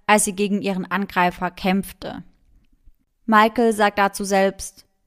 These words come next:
die D N A beweist nicht, dass jemand ein Verbrechen begangen hat. Die D N A sagt nur, dass die Person anwesend war oder hätte anwesend sein können.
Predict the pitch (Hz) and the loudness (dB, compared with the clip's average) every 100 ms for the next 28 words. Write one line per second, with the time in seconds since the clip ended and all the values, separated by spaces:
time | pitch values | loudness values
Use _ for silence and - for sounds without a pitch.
0 | _ 262 254 262 247 240 247 226 226 226 | _ -4 2 4 4 4 4 4 2 2
1 | - 233 220 - 208 - 202 202 - 185 | 2 -4 -4 -4 -4 0 0 0 -2 -6
2 | 185 - 196 - 190 170 - 139 170 - | -8 -8 -6 -6 -8 -8 -10 -8 -10 -12
3 | - - _ _ _ _ _ _ 240 240 | -16 -20 _ _ _ _ _ _ -2 4
4 | 240 233 240 240 240 254 247 233 233 226 | 4 6 4 6 4 2 2 2 -2 -4
5 | 233 214 214 214 240 254 214 190 185 180 | -4 -2 -2 0 0 2 0 -2 -4 0
6 | 175 185 - 220 214 214 214 208 202 208 | 2 2 0 2 2 2 -2 -4 -4 -2
7 | 196 190 190 190 - 185 175 175 - 196 | -2 -2 -2 -6 -2 0 0 -6 -2 -2
8 | 170 | -2